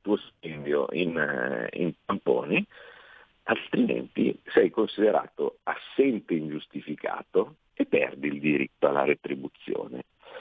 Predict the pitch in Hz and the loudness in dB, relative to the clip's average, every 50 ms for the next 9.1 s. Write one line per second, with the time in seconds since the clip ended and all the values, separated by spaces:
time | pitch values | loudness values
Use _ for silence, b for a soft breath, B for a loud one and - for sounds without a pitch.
0 | B B B B B B B B B B B B - - 262 196 147 120 113 117 | B B B B B B B B B B B B 2 4 4 6 6 6 4 2
1 | 110 - - 120 - - 131 - - 135 113 95 - - - 87 85 95 92 - | 2 0 -4 -4 0 0 0 0 2 0 2 2 4 4 4 4 4 4 2 -2
2 | b b b b b b b b b b b b b b b b b b _ _ | b b b b b b b b b b b b b b b b b b _ _
3 | _ _ _ _ _ - - _ _ _ - - - - - 80 78 - - - | _ _ _ _ _ -20 -20 _ _ _ -20 -16 -10 -6 -6 -6 -6 -4 -4 -4
4 | 60 57 65 71 80 85 - - 80 - - - - - - - - 95 - - | -2 -2 0 2 2 2 2 0 -2 0 0 0 0 0 -2 0 0 -2 0 0
5 | - 64 64 - - 76 73 73 69 - - 87 78 71 71 69 69 69 62 64 | -4 -4 -4 -2 -2 -2 -2 -2 -4 -4 -2 0 0 0 0 0 0 0 0 0
6 | 65 52 - - - 55 - - - - 71 67 67 73 67 69 67 67 - - | -2 -4 -6 -8 -10 -10 -8 -6 -4 -4 -2 2 2 2 2 2 0 -6 -6 -6
7 | - - - 64 64 64 62 64 64 - - - - - B B B B B B | -4 0 0 0 0 2 0 0 -2 -2 -6 -10 -12 -12 B B B B B B
8 | B B B B B B - - - - 151 - - 175 151 - - 123 104 104 | B B B B B B 2 2 4 6 4 4 4 4 6 6 6 6 6 4
9 | 104 98 | 4 2